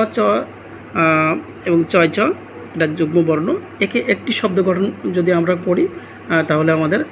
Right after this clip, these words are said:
পরিষ্কার, উম, আহ, আমরা হব। যে যদি বলি আমরা উচ্চারণ, আমরা যে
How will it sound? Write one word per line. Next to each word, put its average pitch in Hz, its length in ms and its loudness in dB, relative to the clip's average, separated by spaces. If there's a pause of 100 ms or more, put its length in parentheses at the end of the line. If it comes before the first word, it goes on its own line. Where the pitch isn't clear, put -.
(280)
পরিষ্কার, 220 440 2 (200)
উম, 185 300 -2
আহ, 170 240 -2 (340)
আমরা 175 240 0
হব। 151 200 -2 (680)
যে 185 420 4 (560)
যদি 220 200 4
বলি 214 240 6
আমরা 208 200 2 (320)
উচ্চারণ, 117 500 2 (340)
আমরা 226 200 2
যে 208 140 4